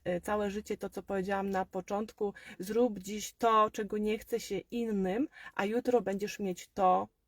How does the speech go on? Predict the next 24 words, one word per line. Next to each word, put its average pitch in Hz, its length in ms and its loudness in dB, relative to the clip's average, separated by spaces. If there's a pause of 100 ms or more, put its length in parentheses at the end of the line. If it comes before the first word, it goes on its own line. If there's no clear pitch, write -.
(200)
czego 214 260 -2 (100)
inni 185 380 -4
pragną". 180 640 0 (760)
I 214 200 -6
tak - 600 -2 (220)
to 190 360 4 (140)
wygląda. 196 680 0 (560)
Nie 214 180 2
boję 208 460 0
się 185 600 0 (600)
wybić 202 600 0 (100)
z - 160 -10
tłumu, 233 720 4
który 208 320 -2
idzie 190 640 0
w - 80 -20
prawą 208 460 0
stronę, 202 720 0
a 185 80 -2
ja 196 140 0
pójdę 190 300 -2
w 180 100 -4
lewą, 190 380 2
bo, 180 560 2